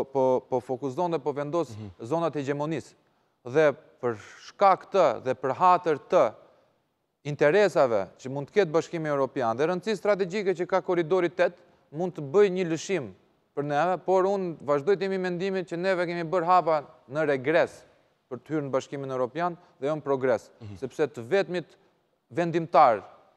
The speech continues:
Speaker 1: që ta kuptojmë që ne nuk jemi në rrugën e duhur për Bashkimin Evropian, janë vetëm ne shqiptarët, sepse ne shikojmë që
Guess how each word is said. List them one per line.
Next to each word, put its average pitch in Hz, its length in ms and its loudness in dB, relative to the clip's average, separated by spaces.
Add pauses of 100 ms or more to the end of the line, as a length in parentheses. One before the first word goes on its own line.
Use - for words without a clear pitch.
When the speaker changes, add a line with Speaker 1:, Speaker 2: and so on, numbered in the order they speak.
(160)
Speaker 1:
që 123 100 -14
ta 131 120 0
kuptojmë 180 440 0
që 170 120 -8
ne 185 140 -2
nuk 175 220 -6
jemi 170 320 -4 (1500)
në 127 140 -2
rrugën 180 360 2
e 175 60 -2
duhur 180 360 2
për 147 160 -6
Bashkimin 143 400 -4
Evropian, 135 340 -4
janë 170 140 -8
vetëm 170 180 -4
ne 170 120 -6
shqiptarët, 131 480 -2 (380)
sepse 170 220 -8
ne 175 160 -4
shikojmë 160 380 -4
që 127 140 -12